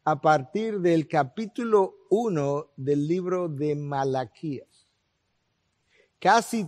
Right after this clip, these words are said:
todo el libro de Malaquías es una disputa entre Dios y su pueblo. Y créase o no, su pueblo disputa contra Dios.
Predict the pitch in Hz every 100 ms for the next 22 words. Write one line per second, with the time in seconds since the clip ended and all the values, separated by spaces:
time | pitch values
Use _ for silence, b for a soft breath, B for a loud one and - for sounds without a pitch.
0 | - - 226 254 262 247 220 208 220 226
1 | 214 185 156 147 143 139 214 170 113 123
2 | - _ _ _ _ _ _ _ - 165
3 | 262 277 262 226 - - - 220 175 131
4 | 131 147 156 165 170 170 196 143 135 151
5 | 208 240 247 240 - - 190 165 - 151
6 | 151 175 156 107 - _ _ _ _ _
7 | _ _ 139 190 240 269 - 269 254 220
8 | 185 185 175 - - 190 165 - 240 254
9 | 254 240 214 208 - _ - 311 - 165
10 | - 165 160 160 156 156 110 - -